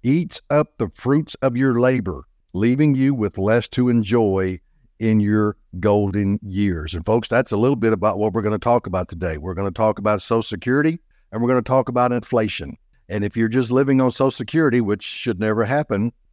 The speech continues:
you gotta remember that your Social Security buying power today is a lot less than it was five years ago or ten years ago. And ten years from now, your buying power for the Social Security you have coming in today is gonna be a lot less.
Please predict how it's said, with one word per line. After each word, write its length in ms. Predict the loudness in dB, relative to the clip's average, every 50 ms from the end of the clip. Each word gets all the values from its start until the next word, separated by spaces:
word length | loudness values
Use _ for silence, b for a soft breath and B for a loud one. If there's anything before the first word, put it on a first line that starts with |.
| _ _ -6
you 120 | -4 -2
gotta 220 | 0 2 2 2
remember 420 | 2 2 2 2 2 2 2 0 0
that 160 | 0 -2 -2
your 140 | -4 -4 -6
Social 220 | -2 0 0 0
Security 340 | -2 -6 -4 -2 0 0 0
buying 320 | 0 0 2 2 0 0
power 260 | 0 0 0 0 0 -2
today 640 | -4 -8 -6 -2 0 2 2 2 2 2 0 -2
is 260 | -4 -6 -8 -6 -4
a 80 | -4 0
lot 240 | 2 2 2 2 2
less 280 | 0 0 0 0 0
than 160 | -2 -2 0
it 80 | 0 0
was 360 | 0 0 0 2 0 -2 -4 -4
five 300 | -2 0 2 2 2 0
years 240 | 0 -2 -2 -2
ago 300 | -4 -4 -4 -6 -6 -8 -14 _ _ _ _ -6
or 120 | -6 -6
ten 260 | -2 0 2 2 2
years 220 | 2 0 -2 -4 -4
ago. 280 | -4 -4 -6 -6 -8 -14 _ _ _ _ _ _ _ _ _ _
And 180 | -8 -8 -6 -2
ten 240 | 0 2 2 4
years 260 | 4 4 4 2 2 0
from 160 | 0 0 2
now, 360 | 2 2 2 2 0 0 -2 -4 -4
your 140 | -4 -4
buying 340 | 0 2 2 2 2 2 0
power 320 | 0 0 2 2 2 0 0
for 100 | -2 -4
the 120 | -4 -4
Social 180 | -2 -2 -4 -4
Security 360 | -4 -4 -2 -2 0 0 0
you 120 | 0 0
have 220 | 0 0 -2 -2 -2
coming 260 | -2 0 0 0 -2
in 80 | -2
today 440 | -4 -6 -4 -2 -2 0 0 -2 -4 -6 _ _ _ _ _ -10
is 60 | -6
gonna 200 | -2 -2 -2 0
be 120 | 0 0
a 80 | 0 0
lot 260 | 0 -2 -2 -4 -4
less. 420 | -4 -4 -4 -4 -4 -6 -10 -14